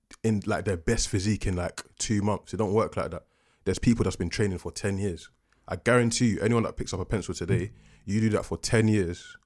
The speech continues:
with tutorials and keep on working yourself, you'll be so shocked at your first sketch and ten years later. It's happened all the time. So I think anyone can, but it's what you put your time and effort into. I don't think a lot of people are willing to put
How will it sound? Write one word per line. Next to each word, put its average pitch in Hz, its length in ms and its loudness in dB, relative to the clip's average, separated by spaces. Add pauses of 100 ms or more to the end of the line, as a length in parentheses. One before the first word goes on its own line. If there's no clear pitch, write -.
(120)
with 82 140 -8
tutorials 90 500 -2
and 87 180 -10
keep 123 320 0
on 107 140 2
working 104 240 2
yourself, 85 300 -6 (400)
you'll 92 100 -2
be 90 100 -2
so 131 300 2
shocked - 340 -4
at - 80 -4
your 87 120 -4
first - 360 0
sketch - 460 -6 (640)
and 87 140 -4
ten 98 200 0
years 90 160 -2
later. 90 240 -4 (560)
It's 95 140 -6
happened 92 280 -4
all 92 120 -4
the 87 80 -4
time. 87 260 -2
So - 80 2
I 107 60 4
think - 260 0
anyone 104 320 -2
can, 87 380 -6
but 76 80 -2
it's 90 120 -6
what 107 200 0
you 98 80 -6
put - 140 -6
your 87 80 -6
time 95 260 -2
and 85 100 -6
effort - 220 -4
into. 85 320 -4 (280)
I - 80 -6
don't 104 140 0
think 110 140 -4
a 107 60 0
lot 101 100 2
of - 100 -6
people 95 240 -4
are 90 80 0
willing 87 220 -4
to - 120 -10
put - 240 -4